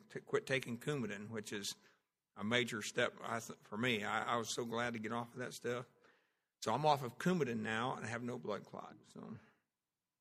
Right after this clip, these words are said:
I'm glad for that. Okay, a couple other things here I'll mention. We got a thank you card. I don't suppose we, things have happened so fast and <laughs> we're so quick,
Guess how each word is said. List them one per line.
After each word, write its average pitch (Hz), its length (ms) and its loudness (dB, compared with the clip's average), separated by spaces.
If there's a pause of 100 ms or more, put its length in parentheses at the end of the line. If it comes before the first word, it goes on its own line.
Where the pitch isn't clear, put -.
(200)
I'm 117 120 -6
glad 104 280 4
for 98 120 -4
that. 101 220 -2 (720)
Okay, 165 480 8 (760)
a - 100 -20
couple 165 220 4
other 156 160 10
things 139 360 4
here 143 160 6
I'll 123 100 2
mention. 139 460 0 (380)
We - 60 -10
got 123 160 6
a 117 60 2
thank 147 340 6
you 135 80 0
card. 131 480 6 (480)
I 117 140 2
don't 123 160 -4
suppose 127 420 2
we, 131 80 -6 (300)
things 143 240 2
have 117 100 -8
happened 127 320 4
so 127 160 0
fast 127 460 4
and 127 120 -6
<laughs> - 40 -14
we're 156 100 -2
so - 180 -2
quick, 139 300 2